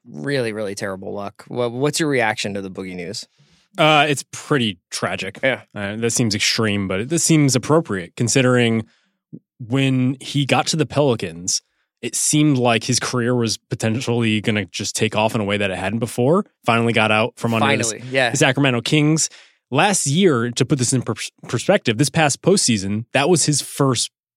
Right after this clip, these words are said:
Speaker 2: postseason that he's ever participated in,
Speaker 1: Mm-hmm.
Speaker 2: which goes to show you how long that he's been in our lives,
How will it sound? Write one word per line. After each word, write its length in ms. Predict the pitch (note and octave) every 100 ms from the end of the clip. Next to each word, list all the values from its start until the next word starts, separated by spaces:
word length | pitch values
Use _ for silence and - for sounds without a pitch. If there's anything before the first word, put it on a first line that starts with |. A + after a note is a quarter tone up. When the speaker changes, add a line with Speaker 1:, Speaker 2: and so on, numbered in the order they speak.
| _ _
Speaker 2:
postseason 480 | - D3+ - A2+ G#2
that 120 | G#2+
he's 140 | A2 G#2+
ever 220 | A2+ A2
participated 640 | - G2+ A#2+ - F#2+ D#2
in, 80 | A#2+
Speaker 1:
Mm-hmm. 720 | A#2+ A#2 _ _ _ _ -
Speaker 2:
which 160 | B2 -
goes 140 | D#3
to 80 | B2+
show 160 | A#2+ D3
you 260 | C3+ A#2+
how 240 | G#2+ A#2 A#2+
long 440 | A2 G#2+ A#2 A#2
that 100 | A2
he's 180 | G2 A2
been 220 | G2+ C3
in 100 | B2+
our 140 | A2+ G#2+
lives, 580 | B2+ C3 A2+ G#2 G#2